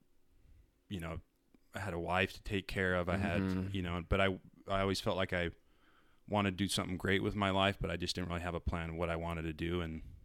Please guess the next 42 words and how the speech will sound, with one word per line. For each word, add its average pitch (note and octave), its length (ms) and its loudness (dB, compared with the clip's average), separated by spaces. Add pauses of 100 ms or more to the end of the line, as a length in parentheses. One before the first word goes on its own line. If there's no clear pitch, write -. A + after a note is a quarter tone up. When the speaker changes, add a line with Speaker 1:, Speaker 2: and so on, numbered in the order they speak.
(360)
Speaker 1:
like E2 200 -2
you F2 60 -6
said, F2+ 200 0
I F2 100 0
Speaker 2:
Mm-hmm. E2+ 100 -4
Speaker 1:
was E2+ 100 -2
kinda E2+ 220 -8
fearful F2 560 -4
of D#2+ 100 -10 (600)
the F2+ 80 -4
future F2+ 400 -4
'cause - 140 -10
I D#2+ 60 -4
had E2+ 120 -4
no E2 120 -6
plan. D#2+ 420 -6 (120)
Speaker 2:
Because G#2 280 2
you G#2 100 4
had G2+ 220 8
no G2+ 220 4
plan, F#2 560 -2 (180)
and G2 100 -2
you're G2 120 2
looking F#2+ 220 0
at F2+ 80 -2
these F2+ 120 -2
dudes F#2 320 0
who F#2 80 -2
are F2 80 0
twice F#2 380 -2
your F2+ 120 0
age, F2 440 0 (1600)
which A2 200 6
would G#2 100 4
make G#2 200 4
sense. A#2 300 2
Like, - 140 -4
if F#2 160 0
you A2 80 8
have G#2 120 6
no G2 160 4
plan F#2 460 0